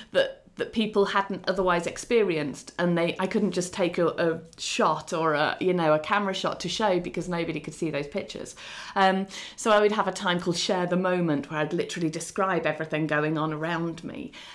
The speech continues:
Um, and so I think that, that really did develop my skills, and everyone's like, "Oh, you should write a book." And I'm like, "Mm, yeah, okay." And, uh, I never did, for which I think most of people in the world are grateful.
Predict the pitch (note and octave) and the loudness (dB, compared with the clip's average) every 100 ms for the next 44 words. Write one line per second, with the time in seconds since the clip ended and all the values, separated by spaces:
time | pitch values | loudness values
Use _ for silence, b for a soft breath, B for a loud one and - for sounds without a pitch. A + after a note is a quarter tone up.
0 | B F3+ F3+ F3+ F3+ F3+ B B - B3 | B 2 4 4 0 -6 B B 2 4
1 | B3 C#4+ C4+ C4+ A#3+ G#3+ - G#3 - G3+ | 6 4 4 0 -2 -6 -2 -2 2 2
2 | G3 F#3 F3+ F3 F3+ F3+ F3 E3 - - | 2 2 0 0 0 2 4 2 0 -10
3 | - F3 - C#4+ B3+ G3+ G3+ F#3 F3+ F3+ | -4 -4 -2 2 2 2 2 0 2 0
4 | F3 F#3 A#3 B3+ G#3+ - F#3+ F3+ F3+ F3 | 0 -2 2 2 2 0 -4 -4 -4 -6
5 | D3+ - - F#3 F3+ F3 - - D3+ - | -6 -6 -6 -4 -2 -2 -4 -6 -6 -4
6 | - - - - - B B B B A3 | -4 -6 -8 -12 -14 B B B B 4
7 | A3 A3 G#3+ - F#3+ F3+ F3 E3+ C#3+ - | 4 4 2 2 2 2 2 2 0 2
8 | C4 C4 C4 B3 C#4 G#3 G3 G3+ - - | 0 2 0 0 0 2 0 0 -4 -2
9 | F#3+ F#3+ F3 F3 F3 F3 F3+ A3 A3 F3+ | -2 0 0 2 2 2 0 -2 -2 -8